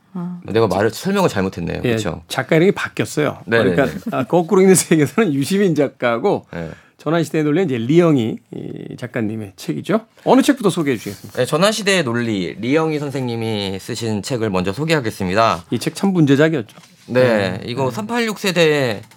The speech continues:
Speaker 2: 선생님이라고 불렸던 리영희 선생님이 쓰신 진짜 문제작인데요.
Speaker 3: 이 대학생들이라든지 혹은 이제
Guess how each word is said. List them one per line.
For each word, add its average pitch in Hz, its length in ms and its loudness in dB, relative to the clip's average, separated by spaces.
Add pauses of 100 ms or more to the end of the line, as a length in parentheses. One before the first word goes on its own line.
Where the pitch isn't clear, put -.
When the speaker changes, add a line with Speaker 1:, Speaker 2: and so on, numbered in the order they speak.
(360)
Speaker 2:
선생님이라고 123 1300 -2
불렸던 110 380 2
리영희 113 320 4
선생님이 110 400 0
쓰신 110 520 -2
진짜 95 320 -4
문제작인데요. 98 840 -2
Speaker 3:
이 - 80 -2
대학생들이라든지 143 1400 0
혹은 214 380 -2
이제 135 220 0